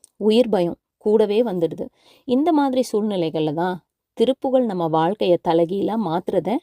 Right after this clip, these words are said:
நீங்க உணர்வீங்க. திருப்புகழ்ல நிறைய விதவிதமான நோய் தீர்க்கும் பாடல்கள் இருக்கு. ஸ்பெசிஃபிக்கா ஒவ்வொரு நோய் பேர் சொல்லி அது போயிடணும்னு ப்ரே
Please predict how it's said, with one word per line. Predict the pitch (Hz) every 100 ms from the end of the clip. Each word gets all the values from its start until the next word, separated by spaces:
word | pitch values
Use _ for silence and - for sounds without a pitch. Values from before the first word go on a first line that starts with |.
| _ -
நீங்க | 196 262 247
உணர்வீங்க. | 170 170 165 160 147 - _ _ _ _ - _ _ 302
திருப்புகழ்ல | 330 - 180 160 180 214 -
நிறைய | 226 220 277 302 294
விதவிதமான | 175 208 247 226 214 208 240 285
நோய் | 180 208
தீர்க்கும் | 233 - 220
பாடல்கள் | 214 170 170 175 185
இருக்கு. | 170 - 165 - _ - _ -
ஸ்பெசிஃபிக்கா | - 240 262 - 359 262 - 170 190
ஒவ்வொரு | 180 190 - - 349 247
நோய் | 175 196 226
பேர் | 226 208
சொல்லி | - 185 185 226
அது | - 208 -
போயிடணும்னு | 240 254 262 277 339 320
ப்ரே | 180